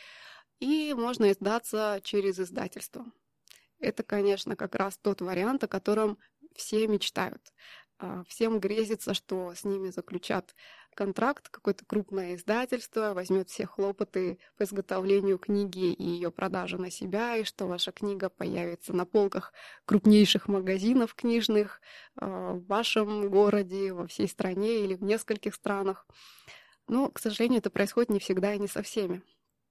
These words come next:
И тут наж-, на-, н-, нужно понимать, что даже если издательство, если вы отправляли заявку, если вы пробовали опубликоваться, если оно даёт вам отказ, не воспринимайте его близко к сердцу.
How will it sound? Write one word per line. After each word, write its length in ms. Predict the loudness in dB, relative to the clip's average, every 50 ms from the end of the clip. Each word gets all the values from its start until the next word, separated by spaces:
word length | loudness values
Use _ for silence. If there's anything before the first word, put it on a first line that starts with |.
| _ _ _ _ _ _ _ -20 -20 -20 _ -20 -20 _ _ _ _ _ _ _ -2
И 140 | 0 0 2
тут 160 | 2 0 2 2
наж-, 240 | 2 2 2 0 0 2
на-, 200 | 2 2 2 2 2
н-, 160 | 2 2 2 4
нужно 320 | 6 8 8 10 8 8 6
понимать, 580 | 6 2 0 2 0 0 2 2 2 2 0
что 480 | -2 -6 -2 0 0 2 2 0 -2 -4 -8 -20 -20 -20 -20 _ -10
даже 360 | -2 0 2 2 4 2 2
если 420 | 0 0 -2 -4 -2 0 0 0 0
издательство, 640 | -2 0 0 0 0 0 -4 -6 -6 _ -6 -6
если 240 | -6 -6 -4 -4 -4
вы 120 | -2 -4
отправляли 520 | -6 -4 -2 -2 -2 -2 -2 -2 0 0 0
заявку, 580 | 0 0 -2 0 0 0 -2 -2 -8 -16 -18 _ _ -20 -20 -20 _ _ _ _ _ -10
если 240 | -8 -8 -6 -6
вы 100 | -6 -6
пробовали 460 | -4 0 0 2 2 2 2 4 4 4
опубликоваться, 800 | 2 0 -2 0 0 0 0 0 0 0 -2 -4 -4 -6 -6 -6
если 600 | -4 -4 -6 -6 -6 -4 -4 -4 -2 -4 -4 -4
оно 240 | -2 -2 -2 -2 -2
даёт 400 | -2 -2 -2 0 -2 -2 -4 -6
вам 260 | -6 -6 -4 -4 -4
отказ, 540 | -6 -6 -4 -2 0 0 0 -2 -4 -10 -20 _ _ -20 -20 -20 -20 -18 -18 -20 -20 _ -12
не 220 | -6 -2 -2 0 0
воспринимайте 880 | -2 -2 0 0 0 0 0 0 0 0 0 -2 -2 -4 -4 -4 -2
его 340 | -2 -2 -4 -2 -2 -2 -2
близко 400 | -2 -4 -4 -4 -4 -2 -4 -4
к 80 | -4 -2
сердцу. 380 | -2 0 0 -2 -4 -10 -16